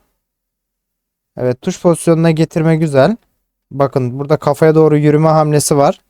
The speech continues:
Az önce gördünüz adımla. Bu da doğru. Burada tek yapması gereken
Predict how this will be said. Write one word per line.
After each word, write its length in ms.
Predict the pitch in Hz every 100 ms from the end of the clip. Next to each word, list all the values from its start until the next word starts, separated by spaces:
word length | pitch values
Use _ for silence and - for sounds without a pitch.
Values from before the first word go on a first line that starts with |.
| _ _ _ _ _ _ _ _ _
Az 180 | 143 131
önce 220 | 135 127
gördünüz 680 | 127 131 123 127 160 - - _ _
adımla. 540 | - 123 127 120 156 233 _ -
Bu 100 | 143
da 180 | 143
doğru. 380 | 131 120 117 196 - _ _ _ _ -
Burada 200 | 143 156
tek 260 | 175 160
yapması 360 | 160 151 151 -
gereken 480 | 135 127 127 196